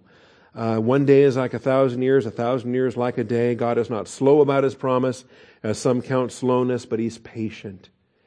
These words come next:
The fact that the rapture hasn't happened yet, that doesn't mock the rapture doctrine. It celebrates the rapture doctrine. It's still just as imminent as ever was. And, uh, just because he's patient enough to let more mockers get saved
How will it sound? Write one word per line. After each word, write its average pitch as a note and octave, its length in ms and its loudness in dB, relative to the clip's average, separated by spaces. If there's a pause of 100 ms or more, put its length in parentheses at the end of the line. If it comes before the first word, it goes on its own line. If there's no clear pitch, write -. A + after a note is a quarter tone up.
(280)
The A2+ 80 -4
fact C#3 300 2
that D3+ 80 0
the C3 80 2
rapture C3 400 0
hasn't C#3 320 -2
happened C#3 400 -2
yet, D3+ 400 0 (420)
that C#3 120 2
doesn't D#3+ 280 4
mock A#2 380 2
the A#2+ 80 2
rapture C#3 400 0
doctrine. A#2+ 420 2
It E3+ 80 -2
celebrates B2 540 0
the A2+ 100 -4
rapture G#2+ 340 -6
doctrine. G2+ 440 -10
It's A2+ 100 -12
still F#3 460 2 (200)
just C#3+ 260 2
as C#3+ 120 4
imminent C#3+ 360 4
as B2 120 0
ever B2 260 2
was. D3 520 -4 (1300)
And, B2+ 380 -2
uh, B2 80 2
just A#2+ 180 -4
because C#3+ 300 0
he's C3 160 -2
patient D3 420 -2
enough C#3+ 300 0
to - 80 -4
let C3 220 2
more C3 260 2
mockers B2+ 420 -2
get A2 200 -2
saved B2 520 0